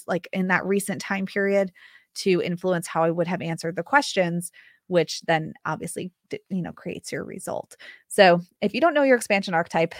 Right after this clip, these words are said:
definitely check it out. It is some of the best work that we've ever done here at the Sisters Enchanted. And now you have a little bit more information of what it would look like to expand into um, a more expansive receiving abundance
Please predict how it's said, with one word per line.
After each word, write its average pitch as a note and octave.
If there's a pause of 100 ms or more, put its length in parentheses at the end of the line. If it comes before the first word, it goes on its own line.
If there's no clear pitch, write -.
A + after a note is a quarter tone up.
(200)
definitely C#4
check A3+
it G3
out. - (640)
It A#3
is G#3
some G#3
of G#3
the G3
best F#3
work D#3+
that -
we've F3
ever F3
done F3
here F3+ (320)
at -
the F3
Sisters F3
Enchanted. F3 (280)
And F#3+
now F#3+
you A3+
have A#3+
a B3
little A#3
bit A3
more F3+ (220)
information F#3+
of F3
what F3
it -
would F3
look E3+
like E3
to E3 (800)
expand G3
into A#3 (540)
um, E3+
a F#3+
more F3 (120)
expansive F3+
receiving F#3
abundance F3